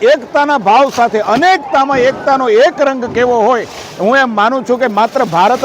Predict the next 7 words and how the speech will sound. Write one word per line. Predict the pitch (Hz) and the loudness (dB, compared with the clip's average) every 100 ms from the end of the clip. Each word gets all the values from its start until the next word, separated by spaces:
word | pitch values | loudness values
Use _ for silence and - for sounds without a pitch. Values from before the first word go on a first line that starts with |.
| 262 | -2
નહીં, | 277 196 | -2 -2
દુનિયાને | 208 247 269 294 | -2 0 0 0
સાવરકુંડલાની | 196 214 240 240 240 247 247 277 | 0 0 0 -2 0 0 2 0
આ | 233 | 0
રમતમાંથી | 196 196 233 220 214 233 214 | 2 0 -2 -2 -4 -4 -6
શીખવું | 190 202 240 220 | -6 -6 -4 -4
પડે. | 160 120 | -4 -6